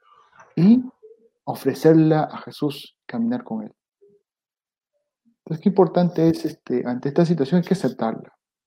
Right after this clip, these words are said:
No podamos hacer otra cosa, hay que aceptar, es así. Segundo, pues esto es un paso para madurar, porque toda crisis me lleva a una maduración.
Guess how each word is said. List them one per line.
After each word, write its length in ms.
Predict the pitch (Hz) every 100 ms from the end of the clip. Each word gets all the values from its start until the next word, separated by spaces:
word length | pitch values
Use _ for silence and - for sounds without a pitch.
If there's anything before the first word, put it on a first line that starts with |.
| _ -
No 260 | 147 170
podamos 600 | - 139 139 151 147 143
hacer 260 | - - 139
otra 220 | 139 131
cosa, 300 | 127 120 -
hay 60 | 131
que 100 | 127
aceptar, 320 | - - 139
es 80 | 147
así. 400 | 127 190 240 - _ _ _ _ _ _ _ _ _ _ _
Segundo, 720 | - 117 170 214 196 170 - _ _ _ _ -
pues 240 | 131 -
esto 640 | 165 - 208 196 160 - _ _ _
es 140 | -
un 240 | 165 160 - _ _ _ _ _ _ _ _ _
paso 480 | 165 175 - 160 160
para 200 | 127 120
madurar, 640 | 120 110 110 123 185 -
porque 260 | - - - -
toda 360 | - 156 175 160
crisis 560 | - 151 - 151 - 120
me 140 | 117
lleva 160 | 127 139
a 60 |
una 100 | 143
maduración. 680 | 139 113 113 - - 202 143